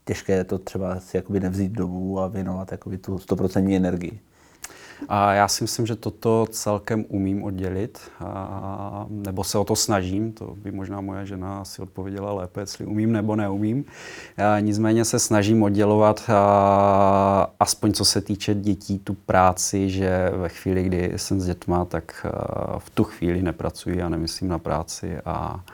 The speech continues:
Speaker 2: a tím se, jako to je jediný čas, kdy se asi odprostím od té práce.
Speaker 1: Když vlastně s-, jsme tady naťukli, jak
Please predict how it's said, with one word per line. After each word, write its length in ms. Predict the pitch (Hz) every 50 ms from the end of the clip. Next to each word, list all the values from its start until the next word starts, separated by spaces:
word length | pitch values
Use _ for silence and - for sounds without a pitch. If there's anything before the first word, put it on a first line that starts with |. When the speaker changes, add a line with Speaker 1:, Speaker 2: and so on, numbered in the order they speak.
| - - - - - - - - _ -
Speaker 2:
a 480 | - - - 160 - 85 82 80 80 82 - _ _ _ _ _ _ _ _ _ _ _ _
tím 300 | - 95 92 87 87 85
se, 380 | - - - 92 87 85 78 76
jako 220 | 87 87 - - 85
to 140 | - - 80
je 60 | 78
jediný 360 | 78 80 80 87 85 87 80
čas, 220 | - - 80 82
kdy 120 | 85 82 82
se 160 | - - 80
asi 240 | 78 - - - -
odprostím 560 | - 92 - - 90 87 - - - 87 82
od 100 | 78 76
té 140 | - 90 87
práce. 500 | - - 64 62 76 - - - - - - - _ _ _ _ _ _ _ _ _ _ _ _ _
Speaker 1:
Když 360 | - 98 104 101 - - - 107
vlastně 400 | 101 104 - - 139 143 131 113
s-, 200 | 101 - - -
jsme 280 | - - - - 113 113
tady 160 | 120 127 135
naťukli, 400 | 127 110 107 - 123 - 135 139
jak 120 | 131 120